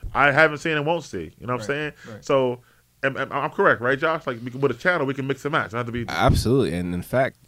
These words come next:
Speaker 3: you guys can create your own channels and just go back and forth on it,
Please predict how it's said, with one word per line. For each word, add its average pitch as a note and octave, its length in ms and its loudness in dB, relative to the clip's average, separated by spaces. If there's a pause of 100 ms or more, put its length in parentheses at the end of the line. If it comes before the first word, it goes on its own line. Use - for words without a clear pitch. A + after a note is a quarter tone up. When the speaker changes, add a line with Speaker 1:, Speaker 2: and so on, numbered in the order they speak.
(100)
Speaker 3:
you F#2+ 120 -6
guys G2+ 260 0
can F#2+ 100 -6
create E2+ 220 -4
your E2 120 -4
own G#2+ 140 0
channels D2+ 420 -6
and D2+ 140 -8
just D2+ 160 -8
go E2 140 -4
back E2 260 -6
and D2+ 100 -12
forth F2+ 440 -6 (100)
on F2+ 220 0
it, D#2+ 200 -8